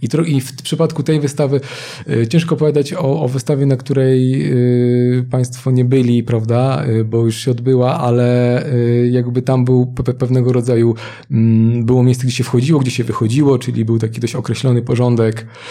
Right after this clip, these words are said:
e, co było już na przykład jakąś decyzją, prawda? Była przestrzeń właśnie światła, e, przestrzeń cienia, czyli też w taki sposób fizyczny ta idea była oddana, tak powiedzmy wprost. No i każda praca miała jakieś swoje miejsce i miała swoje znaczenie.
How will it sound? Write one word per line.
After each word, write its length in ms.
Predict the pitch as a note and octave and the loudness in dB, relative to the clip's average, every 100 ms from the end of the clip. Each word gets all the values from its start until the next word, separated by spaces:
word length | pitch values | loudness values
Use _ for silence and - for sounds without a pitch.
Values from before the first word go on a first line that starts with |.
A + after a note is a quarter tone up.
| - - | -18 -10
e, 120 | D3+ | -10
co 180 | - B2+ | -2 2
było 220 | C3 C3 | 4 4
już 140 | B2 | 2
na 60 | A#2+ | -2
przykład 200 | A2+ B2 | -2 -4
jakąś 220 | B2 A#2 | -2 0
decyzją, 540 | A#2 A#2+ A#2 A2+ A2 | -2 -2 -2 0 -2
prawda? 460 | G#2+ A2 G#2+ C3+ E3+ - - - | -2 -6 -4 -2 -2 -6 -14 -6
Była 280 | A#2+ A#2 A#2 | -2 0 0
przestrzeń 400 | - C3 - B2+ | -2 -4 -2 -2
właśnie 240 | A#2+ B2 | -2 -4
światła, 720 | - D#3 D#3 C#3 A#2+ A#2 A2+ - | -2 -4 -2 -2 -2 -4 -6 -4
e, 420 | A#2 A2+ A2+ - | -2 -2 -6 -6
przestrzeń 360 | C3 A#2 C#3 | -6 -4 -4
cienia, 360 | A2+ D3 C#3 B2+ | -2 0 2 2
czyli 180 | A#2+ B2+ | 0 -2
też 140 | A#2+ | -2
w 80 | B2 | -4
taki 200 | C3 A#2+ | -6 -6
sposób 440 | B2 B2 B2 A#2+ - - - | -4 -4 -2 -4 -6 -12 -6
fizyczny 640 | B2+ A#2+ B2+ B2+ C3 C3 | -2 0 -2 -2 0 0
ta 180 | B2+ B2+ | 0 -4
idea 340 | C#3+ A#2+ A#2+ | -2 0 0
była 200 | A#2 A#2+ - | 0 0 -2
oddana, 400 | A#2 A2+ B2+ D3+ | -2 0 0 0
tak 200 | B2 - - _ | -4 -10 -20 _
powiedzmy 260 | A#2 A2+ A#2+ | -6 -4 -6
wprost. 520 | - B2 D#3+ G3 - - - - - | -2 0 0 0 -6 -18 -16 -16 -4
No 80 | - | -2
i 60 | C#3 | 0
każda 380 | F3 E3+ E3 | 2 2 2
praca 560 | E3 D#3 D3+ D3+ D3+ D3 | 0 0 0 0 -2 0
miała 320 | C#3+ C#3 C#3 | 0 2 2
jakieś 220 | C3 C3 | 0 -4
swoje 300 | - - C3+ | -10 -4 0
miejsce 360 | B2+ C3 - C3+ | 2 0 -2 -4
i 80 | C3 | 0
miała 240 | B2 A#2+ | 0 -2
swoje 240 | A2+ C3 B2 | -2 -2 0
znaczenie. 500 | B2 A#2 A#2+ C3 | 0 0 0 0